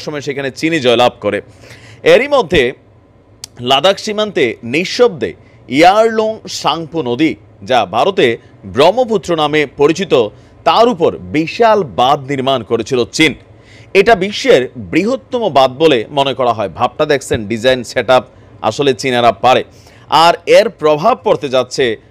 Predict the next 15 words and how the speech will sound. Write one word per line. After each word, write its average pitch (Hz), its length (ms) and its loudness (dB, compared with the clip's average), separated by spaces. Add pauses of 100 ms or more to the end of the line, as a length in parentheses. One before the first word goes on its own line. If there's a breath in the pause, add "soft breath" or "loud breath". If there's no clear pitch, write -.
(220 soft breath)
ভারতের 156 380 0 (200)
উত্তর 269 360 -6 (100)
পূর্ব 151 240 0 (380)
রাজ্যগুলিতে। 117 640 -4 (800 loud breath)
ঠিক 262 160 2 (200)
সেম 254 280 4 (180)
সমস্যা 185 380 0 (100)
যেটা 135 160 -2 (100)
আমরা 170 200 -2 (200)
তিস্তা 170 460 -2
নিয়ে 254 160 -2 (100)
ফিল 156 160 -2 (100)
করছি, 143 320 0 (580 soft breath)
চীনের 240 420 0 (200)
এই 156 80 4